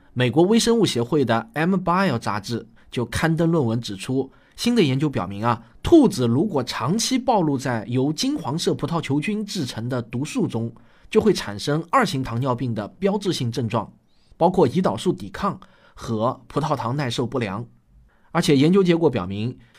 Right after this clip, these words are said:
消除葡萄球菌可能对预防以及治疗二型糖尿病有益。再比如二零一八年三月九日的《科学》杂志，包括来自上海交大的中外研究人员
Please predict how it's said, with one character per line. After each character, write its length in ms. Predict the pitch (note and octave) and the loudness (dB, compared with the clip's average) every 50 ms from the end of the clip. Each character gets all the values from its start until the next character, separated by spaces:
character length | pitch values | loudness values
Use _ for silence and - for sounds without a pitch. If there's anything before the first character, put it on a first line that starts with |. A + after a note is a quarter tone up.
| - _ | -20 _
消 240 | - - C4 C4 C4+ | -2 2 2 4 4
除 180 | - - A3 G#3 | 4 4 2 2
葡 140 | - E3+ D#3+ | 2 0 0
萄 120 | E3 F3+ | 2 2
球 160 | D#3 - D3 | 2 2 0
菌 300 | C#3 C#3+ F3 F3 F3+ F3 - - - | 2 2 2 0 0 -2 -6 -12 -12
可 160 | - - D3 B2+ | -6 -2 -2 0
能 180 | A#2+ B2+ D#3+ | 0 0 2
对 180 | E3 G3 E3 D#3 | 4 4 4 4
预 260 | - A#3 A#3+ F3+ B2+ | 2 2 0 0 0
防 360 | - - G2+ G2 A2+ D3 D#3+ - | -2 -4 -4 -4 -4 -6 -6 -8
以 100 | - A#2 | -10 -10
及 200 | G2 - - A#2+ | -10 -8 -8 -8
治 240 | A#2+ - - F#3+ D3 | -6 -2 0 0 2
疗 180 | B2 A2+ A2 - | 2 2 0 0
二 240 | - - G#3+ E3 A#2 | 2 2 2 2 0
型 180 | - B2+ - | -2 -4 -6
糖 140 | A#2 A2+ A#2 | -6 -6 -4
尿 160 | C3 C#3+ C3 | -4 -4 -4
病 140 | C3+ C3+ A#2+ | -4 -4 -4
有 120 | G2+ F2+ | -4 -6
益。 280 | F#2 A2 C3 C3 - - _ _ _ _ _ _ _ _ _ _ _ _ _ | -6 -6 -6 -6 -6 -10 _ _ _ _ _ _ _ _ _ _ _ _ _
再 180 | - - C#4 | 0 2 2
比 140 | G3 C#3 B2 | 2 2 0
如 200 | A2+ A2 A2+ B2+ - | 0 0 0 -2 0
二 180 | - G3+ G3 | 0 0 2
零 100 | F3+ F3+ | 2 2
一 100 | G3+ G#3+ | 0 0
八 200 | G3 G3+ G3 G#3 | 0 0 0 0
年 180 | D3 A2+ A#2 B2+ | 0 0 -2 -2
三 180 | - G3+ G3 | -2 -2 0
月 120 | G#3 G3+ F3+ | 0 0 0
九 200 | - A#2+ G2 F#2 | 0 -4 -6 -6
日 200 | G#2+ E3 G#3+ F3+ | -4 -2 -2 -2
的 160 | - A#2 G#2+ | -2 -4 -4
《科 240 | A2 - - - - | -6 -4 -4 -4 -4
学》 160 | - - - | -2 -4 -6
杂 180 | - A2 F2 G2+ | -6 -8 -12 -12
志， 240 | - A2 G#2+ - - _ _ _ _ _ _ _ _ _ | -12 -12 -14 -14 -16 _ _ _ _ _ _ _ _ _
包 160 | - A3+ A#3+ | 4 4 4
括 180 | A#3 - A3 D#3+ | 6 6 4 4
来 160 | B2+ B2+ D#3 | 4 2 2
自 200 | E3+ - G#3 F3 | 2 0 -2 -2
上 200 | F3+ - A#3 F#3+ | 0 0 0 0
海 140 | C3+ A#2+ A2 | -2 -4 -4
交 220 | - F#3 F#3+ G#3+ | -2 0 0 0
大 200 | A3 A3 F#3 C#3 | 0 0 0 0
的 160 | B2 A2+ A2 | 0 -2 -4
中 200 | A2 - F#3+ G3 | -4 -2 -2 0
外 100 | G3 F#3 | 0 0
研 180 | D3 B2 B2+ C#3 | 0 0 -2 0
究 140 | D3+ D#3 D3 | 0 0 0
人 160 | B2+ A#2+ A#2+ | 2 0 0
员 340 | A2+ G2+ G2+ A2 B2 - | -2 -4 -4 -6 -8 -10